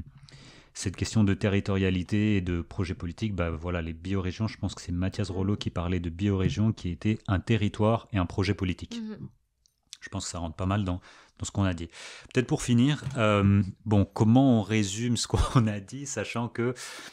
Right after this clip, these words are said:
Speaker 1: il y a peut-être des industriels qui nous écoutent.
Speaker 2: Ah.
Speaker 1: Euh, <laughs> désolé si, si on vous a fâché, mais, euh, quels sont peut-être certains, un message clé pour, euh,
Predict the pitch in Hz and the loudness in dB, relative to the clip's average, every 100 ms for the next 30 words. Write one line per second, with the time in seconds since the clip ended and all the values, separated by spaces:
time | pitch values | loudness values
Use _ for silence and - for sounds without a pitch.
0 | - _ - 104 - 120 107 104 98 92 | -20 _ -2 0 4 2 4 4 4 4
1 | 110 107 - 113 107 104 92 - 127 - | 2 0 0 -2 0 0 0 -4 -8 -8
2 | - - _ - - - - - 104 95 | -18 -20 _ -20 -20 -20 -20 -10 -4 0
3 | 90 90 90 87 90 80 - - - - | 0 -2 -4 -6 -8 -10 -14 -10 -6 -2
4 | - 110 - - - - 113 107 110 - | -2 -2 -6 -14 -16 -6 -2 0 0 0
5 | 143 - - 135 147 226 196 - 131 117 | 2 2 2 -2 -2 -4 -2 2 4 6
6 | 117 117 123 113 139 143 113 107 - - | 4 4 4 2 4 4 4 0 -6 -18
7 | - - - 107 101 98 98 98 95 - | -20 -20 -4 0 4 4 2 2 -2 -6
8 | - - - - 120 - 147 135 123 131 | -20 -16 -6 -2 0 4 4 4 0 0
9 | - 110 - - 107 104 101 95 101 - | -2 -4 -6 -2 0 2 2 0 -2 -6
10 | - - 117 104 104 117 107 - - 139 | -16 -4 2 2 2 0 -2 -4 -2 0
11 | 147 139 - 127 131 127 87 | 2 0 -2 -2 0 0 0